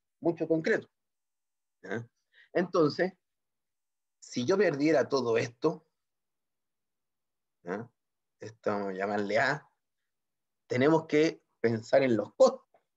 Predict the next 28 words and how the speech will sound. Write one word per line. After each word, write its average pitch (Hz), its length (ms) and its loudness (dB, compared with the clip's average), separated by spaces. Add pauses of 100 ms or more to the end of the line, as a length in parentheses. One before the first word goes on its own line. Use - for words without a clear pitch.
(220)
Entonces, 139 560 0 (360)
ahí 170 220 6
es 175 100 2
donde 180 500 4 (1040)
la 95 220 -4
parte 117 260 4
ingenieril 147 640 4
dice, 151 240 2
"No, 165 240 0
si 117 260 -2
aquí 113 560 -2
no 117 140 4
necesitamos 135 680 -2
tanto, 175 460 -2 (340)
pero 104 140 -2
a 104 60 2
medida 107 420 2
que 101 140 -6
vamos 113 280 0
bajando, 139 640 -2 (420)
tenemos 110 440 0
que 117 340 -2 (1800)
generar 90 340 -8
esto". - 320 -18 (360)
Nosotros 151 480 2
después 143 400 2
en 151 80 4
unas 139 500 4